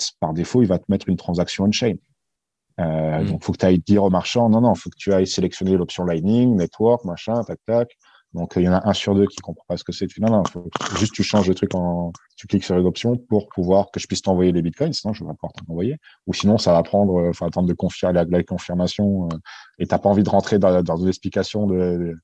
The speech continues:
Speaker 1: des mineurs, des, des, des dix minutes de latence pour recevoir ton paiement quand tu veux juste
Speaker 2: Hmm.
Speaker 1: acheter un café, quoi.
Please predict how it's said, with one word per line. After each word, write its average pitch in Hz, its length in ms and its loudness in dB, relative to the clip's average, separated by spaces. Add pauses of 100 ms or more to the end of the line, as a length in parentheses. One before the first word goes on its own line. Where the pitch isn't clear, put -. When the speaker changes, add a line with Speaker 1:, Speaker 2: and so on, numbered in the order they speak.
(400)
Speaker 1:
des 87 160 2
mineurs, 104 560 6
des, 90 180 0
des, 85 140 -2
des 85 160 -4
dix 82 180 -8
minutes 92 240 0
de 92 80 0
latence 92 460 0
pour 87 140 -8
recevoir 90 260 -4
ton 90 100 -6
paiement 104 380 2
quand 92 180 -4
tu - 140 -8
veux 87 80 0
juste 98 180 -8
Speaker 2:
Hmm. 95 40 0
Speaker 1:
acheter - 180 -4
un 87 80 -4
café, 104 240 -4
quoi. - 140 -12